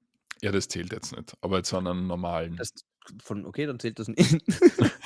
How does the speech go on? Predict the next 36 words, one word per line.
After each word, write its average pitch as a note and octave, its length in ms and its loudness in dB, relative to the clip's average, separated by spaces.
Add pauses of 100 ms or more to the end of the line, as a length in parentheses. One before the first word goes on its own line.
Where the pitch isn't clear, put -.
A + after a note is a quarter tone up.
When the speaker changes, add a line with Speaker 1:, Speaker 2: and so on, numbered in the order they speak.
(180)
Speaker 2:
Das - 160 -10
zählt G2+ 300 -2
nicht. G#2 240 -4
Speaker 1:
<laughs> - 200 -20
Na G#2 180 4
ja, F#2 220 6
weil E2+ 160 0
ich F2 60 -4
meine, F2+ 160 -4
das - 100 -8
bringt G2 280 0
Speaker 2:
Nein. - 0 -
Speaker 1:
jetzt - 220 -4
nix. - 280 -10 (520)
Du F#2+ 120 2
wirst G2 180 8
Speaker 2:
Ja, B2 80 6
Speaker 1:
nicht B2 60 8
um G2+ 100 6
Speaker 2:
ja. - 40 -6
Speaker 1:
zehn F#2 220 2
schlafen F#2 400 0
gehen, D#2+ 200 -4
<laughs> D#2+ 40 -6
wenn A#2+ 60 -2
du F2+ 120 0
arbeitest. - 640 -4 (460)
Speaker 2:
<laughs> - 1800 6
Entschuldigung. E4 640 8 (920)
Das D3+ 180 8
ist C#3+ 120 6
meine D#3+ 220 8
Speaker 1:
Entschuldigung. - 0 -
Speaker 2:
Schlafenszeit. D#3 920 6
<laughs> - 380 0 (4000)
Ähm, C3+ 540 -4